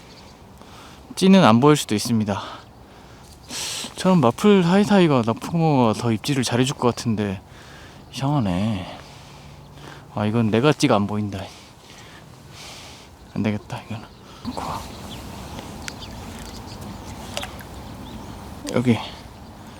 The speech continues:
붕어 확인했으니까 뜰채를 펴놔볼까? 방금 한 마리 나온 곳이 여기 이 가쪽인데요. 제가 동동거리다가 <laughs> 나왔습니다.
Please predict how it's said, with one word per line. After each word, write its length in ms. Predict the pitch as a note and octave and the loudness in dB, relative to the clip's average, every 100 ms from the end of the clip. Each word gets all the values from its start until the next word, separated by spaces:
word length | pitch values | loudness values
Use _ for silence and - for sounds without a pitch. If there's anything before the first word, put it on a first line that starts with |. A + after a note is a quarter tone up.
| - - - - - - - - - | -20 -20 -20 -20 -16 -14 -10 -10 -10
붕어 260 | - D3 C3+ | 0 4 4
확인했으니까 480 | C3+ D3+ D#3 D#3+ C#3+ | 4 2 2 0 -2
뜰채를 380 | D#3+ F3 D#3 G#2+ | 0 0 0 0
펴놔볼까? 880 | E3+ F3+ D3 - - G2 G2+ E3 - - - - - - - - - - - - - - | 2 2 0 -4 0 2 2 -2 -6 -14 -20 -20 -20 -20 -16 -14 -10 -10 -10 -12 -10 -4
방금 340 | A#2+ A#2+ C3+ | -2 0 0
한 100 | C#3+ | 4
마리 180 | D#3+ D#3 | 6 6
나온 220 | A#2 A#2+ | 6 6
곳이 240 | A#2 - A2 | 4 0 0
여기 420 | G#2 A2 G#2+ G#2+ | 2 2 2 2
이 80 | G#2+ | -2
가쪽인데요. 840 | - A#2+ - A2+ G#2 F#2+ G#2 C3 - - | -2 -2 0 2 2 0 0 -2 -4 0
제가 160 | A#2 | 2
동동거리다가 1120 | - G2+ F#2+ F#2+ G2 G2+ F#2 F#2 F#2 F2 E2+ - - - - - | 2 -2 -2 0 2 2 -2 -6 -4 -4 -4 -6 -12 -10 -10 -6
<laughs> 380 | - - - | -6 -6 0
나왔습니다. 840 | A#2+ F2+ A2+ - - - - - | 4 6 6 4 0 -2 -4 -6